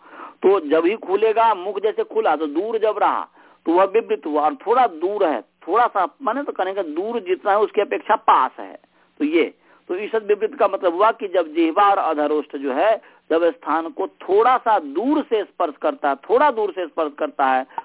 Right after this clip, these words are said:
तब वह ईषद विवृतता कही जाती है। तो उष्म वर्ण में जो है अधरोष्ठ और जिह्वा जो है वह थोड़ी दूर से इस पर, थोड़ी दूर पर जो है,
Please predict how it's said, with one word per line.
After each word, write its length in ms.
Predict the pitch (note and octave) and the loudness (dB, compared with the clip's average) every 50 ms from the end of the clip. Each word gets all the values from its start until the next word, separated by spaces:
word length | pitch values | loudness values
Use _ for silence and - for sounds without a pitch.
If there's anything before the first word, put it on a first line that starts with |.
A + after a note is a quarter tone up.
| _ _ _ | _ _ _
तब 160 | - F3+ F3+ E3+ | 2 2 2 2
वह 240 | D#3+ D#3 D3+ D3 D3+ - _ E3 | 2 0 2 0 0 -2 _ -10
ईषद 240 | D#3 C3+ F3+ F3+ D#3+ | -6 -4 -4 -4 0
विवृतता 520 | D3 D3 C3+ C3 C#3 C3 - _ - C3+ | -2 -2 -2 -4 -8 -10 -6 _ -2 -2
कही 240 | B2 - B2+ B2 B2 | -2 -2 -6 -6 -2
जाती 340 | A#2+ B2 A#2+ D3 _ D3+ D3 | -2 -2 -2 0 _ 2 4
है। 220 | D#3+ D#3 C3+ C3+ D3 - _ - - - _ _ _ _ - | 4 4 2 2 -2 -6 _ -20 -20 -20 _ _ _ _ 2
तो 400 | F3 G3 G#3+ - A3 - - _ _ _ | 4 4 6 4 4 0 -2 _ _ _
उष्म 280 | - C#4+ C4 - - A#3 | -6 -6 -6 -4 -6 -4
वर्ण 300 | G3+ F#3 F3 E3 D#3+ D3+ | -2 0 0 0 0 -2
में 180 | D3 C#3+ C#3 | -4 -4 -2
जो 140 | C3 C#3 B2+ | -2 -2 -2
है 220 | B2 A#2+ B2+ C#3 - _ _ _ _ _ _ _ | 0 -2 -2 -4 -6 _ _ _ _ _ _ _
अधरोष्ठ 600 | C#3+ D#3 D#3 D#3 F3 F#3+ G3 G#3 A#3+ B3+ - - | 2 4 4 4 2 4 4 4 2 2 2 0
और 100 | F#3+ E3 | 0 0
जिह्वा 400 | D#3 D3 D3 C3+ C3 B2+ C3 C3 | 0 0 -2 -2 0 0 0 0
जो 160 | B2+ B2+ B2+ A#2+ | 0 -2 -4 -4
है 200 | A#2 A#2 A#2 A#2 _ _ _ _ _ | -2 -4 -4 -6 _ _ _ _ _
वह 80 | D3 C#3 | -2 -2
थोड़ी 340 | C3+ - - C3+ C#3 C#3+ C3 | -2 -2 -4 0 0 0 -2
दूर 380 | A#2+ B2 D3 G3+ A#3+ C4+ F#4 - - | 0 -2 -2 -2 0 -2 -4 -2 0
से 300 | E3+ D#3 D#3 E3 E3 - - _ _ _ _ _ | 0 0 0 0 -2 -8 -12 _ _ _ _ _
इस 80 | D#3 | -10
पर, 420 | - - _ E3 D3+ D3 D3 D3 D3 | -10 -2 _ 2 2 2 2 0 -4
थोड़ी 360 | D3 - - F3 G#3+ B3 B3+ | -6 -2 0 0 2 2 0
दूर 280 | G3 E3 F3 F#3 F3+ F3 | -4 -4 -4 -4 -4 -4
पर 220 | - - F3 E3+ | 0 0 0 0
जो 140 | D#3 D3+ C#3+ | 0 0 0
है, 200 | C#3+ C#3+ D3 | 2 2 2